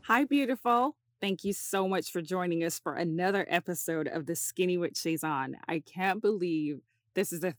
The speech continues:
third episode already of this season. It's going so fast, but I love it.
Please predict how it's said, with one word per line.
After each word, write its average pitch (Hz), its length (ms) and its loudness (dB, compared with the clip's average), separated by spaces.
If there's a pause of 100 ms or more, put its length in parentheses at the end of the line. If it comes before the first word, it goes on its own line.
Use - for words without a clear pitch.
third 196 240 4
episode 156 540 0
already 147 440 -2
of 160 220 -2
this 175 160 -2
season. 151 540 -4 (160)
It's 185 180 -6
going 185 460 0
so 214 560 2 (120)
fast, 175 640 4 (240)
but 185 120 2
I 170 80 4
love 165 240 2
it. - 240 -12